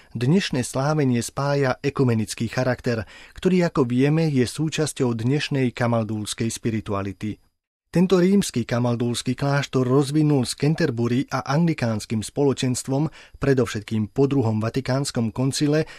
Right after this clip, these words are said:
už tradičné vzťahy. Po tretíkrát sa rímsky biskup a canterburský arcibiskup stretávajú v dome svätého Gregora Veľkého. A je správne, že je tomu tak, pretože práve z tohto kláštora pápež Gregor vybral pred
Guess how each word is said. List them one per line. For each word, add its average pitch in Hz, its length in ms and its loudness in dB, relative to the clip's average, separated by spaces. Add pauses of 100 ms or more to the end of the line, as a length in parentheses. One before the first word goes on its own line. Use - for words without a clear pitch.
(200)
už 180 240 2
tradičné 156 560 0
vzťahy. 104 560 -2 (160)
Po 135 160 0
tretíkrát 131 640 0
sa 113 160 0
rímsky 120 400 0
biskup 120 400 0
a 120 160 -4
canterburský 127 640 0
arcibiskup 131 640 0
stretávajú 156 640 0
v 104 160 -4
dome 156 240 4
svätého 151 480 0
Gregora 123 400 0
Veľkého. 107 640 -2 (480)
A 139 80 -4
je 127 160 2
správne, 135 560 0
že 139 160 2
je 135 80 2
tomu 143 240 0
tak, - 400 -2
pretože 143 400 -2
práve 160 320 0
z - 160 -4
tohto 143 320 -2
kláštora 113 560 -2
pápež 113 400 -2
Gregor 120 480 0
vybral 127 400 0
pred 123 240 -4